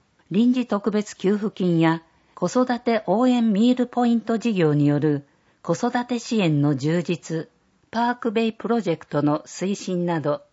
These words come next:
各種事業に取り組みました。歳出決算額、前年度比百十四億二千六百五十二万円減、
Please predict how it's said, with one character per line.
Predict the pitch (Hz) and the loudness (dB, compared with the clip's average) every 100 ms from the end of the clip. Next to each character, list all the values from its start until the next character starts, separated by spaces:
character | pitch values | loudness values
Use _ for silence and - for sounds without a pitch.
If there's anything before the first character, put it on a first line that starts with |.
| - | -10
各 | 240 240 | -8 -8
種 | - 165 | -6 -4
事 | 156 220 | -4 -2
業 | 220 185 | 0 2
に | 147 156 - _ | 2 2 0 _
取 | 165 165 | -4 -4
り | 185 | -2
組 | 175 170 | -2 0
み | |
ま | 160 170 | 0 -4
し | - | -8
た。 | 151 156 _ _ _ _ _ _ _ _ _ _ _ _ _ | -8 -8 _ _ _ _ _ _ _ _ _ _ _ _ _
歳 | - 240 254 | -4 -2 0
出 | 247 - 220 | -2 -4 -4
決 | 214 175 185 | -4 -4 -6
算 | - 226 170 | -2 0 2
額、 | 151 143 180 - _ _ _ _ _ - | 2 0 -6 -12 _ _ _ _ _ -8
前 | 156 214 | -2 0
年 | 208 202 180 | 2 0 0
度 | 180 | -2
比 | - 151 143 _ _ | 0 0 -2 _ _
百 | - 175 - 240 | -8 -6 -4 -2
十 | 254 254 | 0 0
四 | 240 226 170 | 2 2 2
億 | 147 - 160 - _ - | 2 -2 -8 -8 _ -4
二 | 180 | -4
千 | 180 254 214 | 0 0 2
六 | 156 156 | 0 -2
百 | 196 196 175 | -4 -4 0
五 | 170 | 0
十 | 170 233 226 | 0 0 0
二 | 208 | 0
万 | 196 196 185 | 0 0 0
円 | 180 170 160 | -2 0 0
減、 | 175 156 | 0 -2